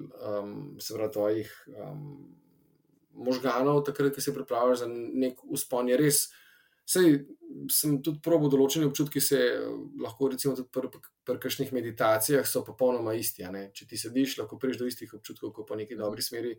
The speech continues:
Speaker 1: samo na drug način, a ne.
Speaker 2: Aha, si tudi poskušal, em, si, mislim, si se ustvar-, ukvarjal tudi s tem kaj?
Speaker 1: Ja, ja, ja, ja, to sem zdaj bolj, pa mogoče zdaj niti več toliko mečkan prej.
Speaker 2: Mhm.
Speaker 1: Em,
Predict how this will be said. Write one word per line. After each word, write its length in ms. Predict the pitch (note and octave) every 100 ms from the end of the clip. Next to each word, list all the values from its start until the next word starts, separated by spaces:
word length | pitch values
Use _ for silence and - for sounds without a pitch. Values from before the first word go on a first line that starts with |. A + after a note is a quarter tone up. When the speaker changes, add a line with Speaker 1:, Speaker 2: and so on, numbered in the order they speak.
| - - _ _
Speaker 1:
samo 220 | - B2+
na 80 | A#2+
drug 240 | B2+ B2+ -
način, 360 | A2 - G#2+
a 60 | E2
ne. 120 | E2+ - _ _ -
Speaker 2:
Aha, 220 | A2 A#2+
si 140 | A#2 C#3
tudi 180 | C#3+
poskušal, 560 | C#3 - A#2+ A2 A#2+ G2+ G2 F#2 F#2
em, 260 | F#2 F#2 - _ _ _ -
si, 140 | -
mislim, 240 | C3+ B2+
si 140 | A2 B2
se 80 | A#2+
ustvar-, 360 | A#2+ A#2+ A2+ -
ukvarjal 460 | G#2+ A#2+ A#2 A2+
tudi 180 | A#2 -
s 60 | -
tem 180 | A2
kaj? 220 | G#2 F2+ F2 _ D#3+
Speaker 1:
Ja, 340 | E3+ E3+ C#3+
ja, 280 | C3 C3 A#2+
ja, 160 | A2+ A2
ja, 180 | G2+ G2+
to 140 | C3
sem 160 | B2 A#2
zdaj 220 | A#2 G#2+ G#2 A2 - - A#2 -
bolj, 480 | B2+ A#2+ A#2 A#2 A2 - -
pa 160 | - C3
mogoče 300 | C#3+ D#3+ F3
zdaj 140 | E3
niti 180 | E3 D#3+
več 240 | D3+ C#3+ -
toliko 240 | C#3 C#3
mečkan 580 | B2 C3 - - A2+ G#2+
prej. 360 | E3 F3+ E3 - _ _ _ -
Speaker 2:
Mhm. 180 | G#2
Speaker 1:
Em, 80 | A2